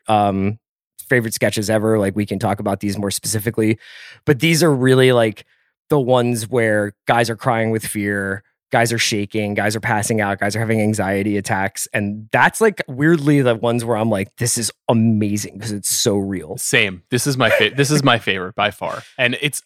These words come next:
Speaker 2: upsetting because it's, it's literally like there is a giant tarantula six inches from a man's face, and this man could die if
Speaker 1: Yeah.
Speaker 2: the tarantula bites him.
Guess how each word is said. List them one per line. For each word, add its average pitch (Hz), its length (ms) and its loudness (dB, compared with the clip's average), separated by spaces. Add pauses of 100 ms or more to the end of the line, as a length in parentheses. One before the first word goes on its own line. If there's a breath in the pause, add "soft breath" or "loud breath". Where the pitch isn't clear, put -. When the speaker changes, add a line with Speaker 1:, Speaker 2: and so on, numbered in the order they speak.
Speaker 2:
upsetting 151 560 0
because 135 380 -2
it's, - 400 -12
it's 131 180 -8
literally 131 340 2
like 113 300 2
there 113 220 2
is 110 80 -4
a 110 80 -4
giant 107 420 0
tarantula 104 640 -4
six - 340 -4
inches 113 300 -4
from 107 160 -4
a 98 40 -2
man's 98 360 0
face, - 340 -2
and 107 100 -6
this 117 140 -2
man 98 300 0
could 101 260 -4
die 92 440 2 (260)
if 110 80 -10
Speaker 1:
Yeah. 131 80 2
Speaker 2:
the 107 80 -4
tarantula 107 460 0
bites 101 280 -4
him. 156 240 2